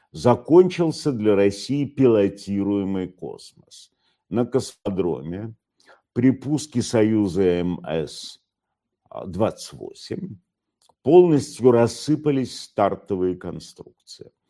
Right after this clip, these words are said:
Ну, надо сказать, что русские смекнули, что скрыть не удастся, и они об этом везде го-, с горечью, но пишут сами, что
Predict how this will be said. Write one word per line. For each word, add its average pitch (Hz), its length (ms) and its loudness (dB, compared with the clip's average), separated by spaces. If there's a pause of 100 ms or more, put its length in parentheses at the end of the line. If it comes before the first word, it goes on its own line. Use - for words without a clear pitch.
(340)
Ну, 139 180 0
надо 123 240 0
сказать, 117 340 0
что - 380 -4 (260)
русские 117 540 -2
смекнули, 107 640 -4
что 117 280 -6
скрыть 104 520 -8
не 98 140 -2
удастся, 107 600 -6
и 101 40 4
они 101 540 -2 (320)
об 92 220 0
этом 110 540 0 (260)
везде 117 800 2
го-, 113 340 2
с 107 120 -4
горечью, 151 640 0
но 117 200 0
пишут 113 480 -8
сами, 151 380 -4
что - 480 -4